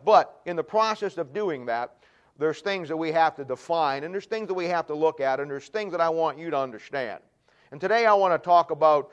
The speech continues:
the personal, uh, application or the inspirational application. I wanna define it for you.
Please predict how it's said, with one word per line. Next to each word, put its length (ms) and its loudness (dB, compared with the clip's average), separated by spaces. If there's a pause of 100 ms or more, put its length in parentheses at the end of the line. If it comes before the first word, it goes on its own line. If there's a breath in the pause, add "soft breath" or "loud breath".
(220 soft breath)
the 120 -2
personal, 720 -2
uh, 300 2
application 640 -2
or 80 -4
the 100 -4
inspirational 720 -2
application. 560 -6
I 60 0
wanna 240 -2
define 400 0
it 100 -8
for 220 -4
you. 60 -12